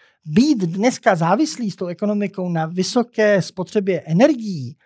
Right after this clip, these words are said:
a vyrábět z ní tak relativně malou hodnotu, je pro naši zemi, eh,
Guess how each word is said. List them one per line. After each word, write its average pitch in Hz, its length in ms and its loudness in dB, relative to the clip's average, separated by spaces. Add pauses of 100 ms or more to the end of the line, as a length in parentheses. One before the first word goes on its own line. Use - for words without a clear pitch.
(480)
a 175 100 4
vyrábět 160 440 2
z 147 60 -8
ní 160 140 -4
tak 165 180 -4
relativně 165 380 -6
malou 175 220 -4
hodnotu, 147 440 -4 (380)
je 190 140 6
pro 208 220 2
naši 160 320 -2
zemi, 143 380 -6 (480)
eh, 170 260 2